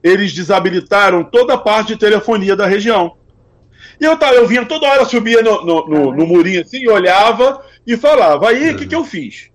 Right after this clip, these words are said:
Speaker 1: Eu liguei do orelhão, ó a maluquice, irmão, do orelhão, entrei no ar aqui, ó, no orelhão, aqui. Aí eu tô, "Cidinha, não sei o que, a expectativa é muito grande, tá, tá, tá." E tipo assim, eles iam implodir o prédio, sei lá, onze horas.
Speaker 2: Aham.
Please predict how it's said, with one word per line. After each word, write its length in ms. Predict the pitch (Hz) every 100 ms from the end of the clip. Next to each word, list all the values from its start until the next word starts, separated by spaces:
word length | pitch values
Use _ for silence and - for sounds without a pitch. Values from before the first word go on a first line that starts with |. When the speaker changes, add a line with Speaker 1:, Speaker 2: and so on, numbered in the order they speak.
| _ _ _ _ _ -
Speaker 1:
Eu 140 | 269
liguei 580 | 277 302 185 220 240 285
do 120 | 247
orelhão, 840 | 202 190 208 208 175 156 160 233 - _ _ _
ó 160 | - 247
a 40 |
maluquice, 640 | 262 285 311 - 226 139 123
irmão, 260 | 107 90 _ _
do 80 | 139
orelhão, 600 | 170 202 160 151 180 - _ _ _
entrei 520 | 240 277 - 233 269 294
no 180 | 269 254
ar 120 | 302
aqui, 280 | - 233 240
ó, 140 | 170
no 80 | 185
orelhão, 640 | 226 226 190 214 277 302 _ _
aqui. 400 | 247 247 147 101 _ _ _ _ _ _ _
Aí 140 | 247 285
eu 100 | -
tô, 140 | 202
"Cidinha, 680 | 294 262 302 330 269 170 - _ -
não 80 |
sei 140 | 302 330
o 20 |
que, 80 | 320
a 80 | 320
expectativa 600 | 302 294 285 262 285 277
é 40 |
muito 260 | 277 285 269
grande, 480 | 262 294 294 285 277
tá, 160 | 277
tá, 160 | 262 269
tá." 220 | 269 277
E 80 | 277
tipo 200 | 285 330
assim, 300 | 320 233 175 165
eles 160 | 185 143
iam 100 | 247
implodir 400 | - 226 170 214
o 100 | 233
prédio, 400 | 202 214 240 226
sei 140 | 220 247
lá, 320 | 202 156 -
onze 320 | 233 277 202 226
horas. 520 | 180 143 110 95 -
Speaker 2:
Aham. 400 | 123 110 95 82